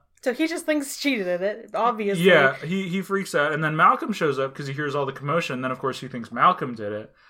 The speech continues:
Speaker 2: and these two are about to have, like, the most pitiful boy fight.
Speaker 1: I know.
Speaker 2: When, <laughs> when Cole gets mad and grabs the, the doll and smashes it to pieces.
Speaker 1: Yeah.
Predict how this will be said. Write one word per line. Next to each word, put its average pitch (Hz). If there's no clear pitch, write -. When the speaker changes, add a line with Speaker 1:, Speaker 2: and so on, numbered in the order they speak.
Speaker 2:
and 135
these 160
two 160
are 147
about 135
to 151
have, 135
like, 131
the 123
most 127
pitiful 165
boy 143
fight. 123
Speaker 1:
I 285
know. 277
Speaker 2:
When, 175
<laughs> -
when 165
Cole 262
gets 381
mad 160
and 135
grabs 180
the, 170
the 180
doll 143
and 175
smashes 208
it 269
to -
pieces. -
Speaker 1:
Yeah. 190